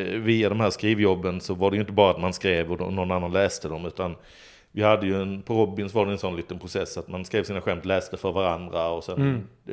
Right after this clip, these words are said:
Speaker 1: eh, det tyckte jag var kul, det går vidare.
Speaker 2: Ja, just det.
Speaker 1: Och sen lästes det för en lite större grupp, och så skrattade man och så här.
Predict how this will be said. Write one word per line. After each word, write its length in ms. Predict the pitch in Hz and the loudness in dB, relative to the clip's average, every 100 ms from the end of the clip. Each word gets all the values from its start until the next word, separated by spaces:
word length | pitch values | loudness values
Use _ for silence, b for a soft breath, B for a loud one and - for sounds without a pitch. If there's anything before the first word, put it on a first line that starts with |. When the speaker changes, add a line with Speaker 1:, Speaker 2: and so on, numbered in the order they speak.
| 101 | -6
Speaker 1:
eh, 80 | 98 | -4
det 200 | 98 110 | 2 2
tyckte 280 | 104 110 95 | 2 -4 -4
jag 60 | |
var 80 | 87 | -4
kul, 280 | - 92 82 | -2 -4 -4
det 100 | 87 | -6
går 120 | 92 | -6
vidare. 280 | 92 95 - - _ b | -4 -4 -6 -12 _ b
Speaker 2:
Ja, 120 | 123 | -2
just 200 | 139 - | -2 -4
det. 60 | - | -6
Speaker 1:
Och 100 | 107 | -4
sen 140 | 92 | 0
lästes 340 | 92 87 90 | 0 0 -6
det 120 | - 90 | -8 -8
för 140 | 90 | -6
en 80 | 90 | -8
lite 200 | 87 87 | -8 -6
större 380 | 101 82 85 85 | -4 -2 -2 -4
grupp, 320 | 85 - _ | -4 -10 _
och 120 | 87 87 | -12 -10
så 140 | - | -12
skrattade 280 | - 76 - | -10 -12 -12
man 60 | |
och 60 | - | -14
så 60 | |
här. 100 | 85 | -16